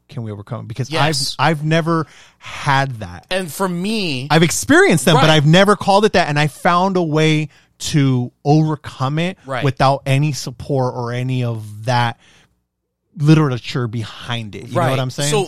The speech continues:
Speaker 2: this is why you don't hear me preaching to the heavens. I have autism.
Speaker 1: Yeah.
Speaker 2: I shared it with you all today that are listening because it gives you better clarity on
Speaker 1: Yeah.
Speaker 2: who I am. Sometimes when I feel conflicted, like,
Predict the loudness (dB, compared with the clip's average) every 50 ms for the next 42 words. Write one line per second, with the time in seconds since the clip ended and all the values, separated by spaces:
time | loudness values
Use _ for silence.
0 | -6 -10 -10 -10 -8 -6 -8 -8 -8 -6 -4 -2 -2 -2 -2 -4 -4 -6 -8 -8
1 | -12 -12 -10 -10 -8 -6 -6 -6 -6 -6 -8 -8 -12 -14 _ _ -12 -10 -8 -8
2 | -8 -8 -10 -12 -12 -12 -12 -12 -12 -8 -8 -6 -6 -6 -8 -10 -12 -14 -12 _
3 | -4 -4 -4 -2 -4 -6 -6 -6 -6 -8 -8 -8 -10 -12 -12 -14 -16 -16 -18 -18
4 | -20 _ -16 -14 -14 -14 -10 -4 -2 -2 0 0 0 -2 -2 -2 -2 -2 -2 -4
5 | -6 -6 -8 -10 -12 -10 -10 -10 -8 -4 -4 -4 -4 -4 -6 -8 -4 -2 0 2
6 | 2 2 0 0 -2 0 0 0 -2 -2 -4 -6 -6 -8 -8 -8 -8 -8 -8 -10
7 | -6 -2 -2 0 0 -2 -4 -6 -8 -8 -8 -8 -6 -4 -2 -2 0 -2 -2 -4
8 | -4 -4 -4 -6 _ _ _ _ _ _ _ _ _ _ _ _ _ -8 -4 -2
9 | -2 0 0 0 -2 -2 -4 -8 -12 -12 -10 -8 -8 -8 -10 -10 -12 -14 -16 -18
10 | -18 -20 _ _ _ -8 -6 -4 -4 -4 -4 -6 -6 -6 -8 -10 -10 -10 -10 -12
11 | -14 -14 -12 -10 -6 -4 -4 -4 -4 -6 -6 -6 -6 -6 -6 -6 -6 -8 -8 -6
12 | -6 -8 -8 -8 -10 -12 -8 -6 -4 -4 -2 -2 -2 0 0 -2 -4